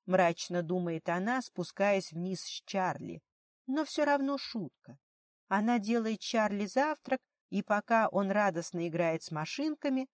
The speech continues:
быстро выходит на террасу. Девочки еще спят,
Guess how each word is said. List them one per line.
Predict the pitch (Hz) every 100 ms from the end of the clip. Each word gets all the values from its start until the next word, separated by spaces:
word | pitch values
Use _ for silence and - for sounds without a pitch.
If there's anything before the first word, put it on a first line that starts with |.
| _
быстро | 180 170 285 - 233
выходит | 180 170 170 196 226 214
на | 196
террасу. | - 185 156 139 - - 151 - _ _ _ _ -
Девочки | 240 330 294 - -
еще | 165 165 - 160
спят, | - - 269 277